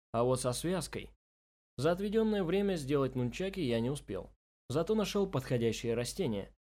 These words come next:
с очень твёрдыми усиками толщиной около пяти миллиметров и достаточной длиной, но этим уже займусь завтра. А на сегодня меняем планы. Снова поработаем с шестом. Что-то пока не получается правильно поставить работу кистей рук.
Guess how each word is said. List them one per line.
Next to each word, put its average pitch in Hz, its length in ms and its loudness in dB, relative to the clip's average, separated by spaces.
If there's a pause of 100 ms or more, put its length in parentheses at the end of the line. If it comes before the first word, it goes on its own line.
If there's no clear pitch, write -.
с - 80 -2
очень 208 320 2
твёрдыми 196 500 2
усиками 175 540 -2
толщиной 156 640 -2 (180)
около 214 300 2
пяти 135 300 0
миллиметров 131 520 0 (340)
и 131 60 2
достаточной 135 580 2
длиной, 160 440 0 (380)
но 147 380 0
этим 196 420 -2
уже 120 260 0
займусь 117 360 0
завтра. 123 440 -4 (180)
А 131 100 4
на 131 80 4
сегодня 208 560 2 (100)
меняем 170 380 4
планы. 107 380 0 (420)
Снова 214 320 2
поработаем 123 540 2
с 127 40 -6
шестом. 107 480 -6 (540)
Что-то 185 240 -4
пока 190 220 -2
не 180 100 0
получается 151 600 -2
правильно 196 460 0
поставить 131 520 0
работу 113 360 -2
кистей 117 380 -4
рук. 104 280 -6